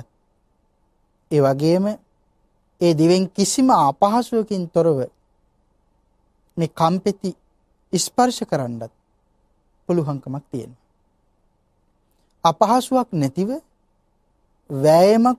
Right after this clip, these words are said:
වඩන්නේ නැතුව මේ නලල් මණ්ඩලය,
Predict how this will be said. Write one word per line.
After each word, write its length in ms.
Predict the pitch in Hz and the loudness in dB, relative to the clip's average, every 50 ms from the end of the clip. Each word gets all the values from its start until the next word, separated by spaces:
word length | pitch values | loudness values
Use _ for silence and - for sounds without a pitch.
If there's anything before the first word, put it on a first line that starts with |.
| _ - | _ -8
වඩන්නේ 540 | 139 143 143 156 175 190 208 214 214 196 | -4 -4 -2 0 0 -2 0 -2 -2 -2
නැතුව 360 | 156 131 117 - - 175 202 233 277 320 _ _ _ _ _ _ _ _ _ _ _ _ _ _ _ _ _ _ _ _ _ _ _ _ - | -2 -4 -6 -6 -4 -2 -2 -2 -2 -4 _ _ _ _ _ _ _ _ _ _ _ _ _ _ _ _ _ _ _ _ _ _ _ _ -6
මේ 240 | 175 180 175 165 - _ _ _ _ _ _ _ _ _ _ - | -4 -2 -2 -4 -6 _ _ _ _ _ _ _ _ _ _ -4
නලල් 380 | 151 156 156 165 190 208 226 226 | -2 0 2 4 4 4 4 2
මණ්ඩලය, 560 | 190 156 143 147 170 180 185 175 160 139 | 0 0 0 0 0 2 2 2 2 0